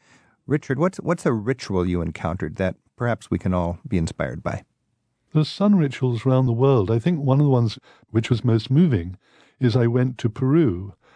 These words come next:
Speaker 2: and I went up into the Andes on their summer solstice and attended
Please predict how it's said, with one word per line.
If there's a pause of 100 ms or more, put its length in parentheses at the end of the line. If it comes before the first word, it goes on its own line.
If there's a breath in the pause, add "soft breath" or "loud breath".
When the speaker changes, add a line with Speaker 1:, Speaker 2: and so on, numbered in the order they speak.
(200 soft breath)
Speaker 2:
and
I
went (100)
up
into
the
Andes (340 soft breath)
on
their
summer
solstice (480 soft breath)
and
attended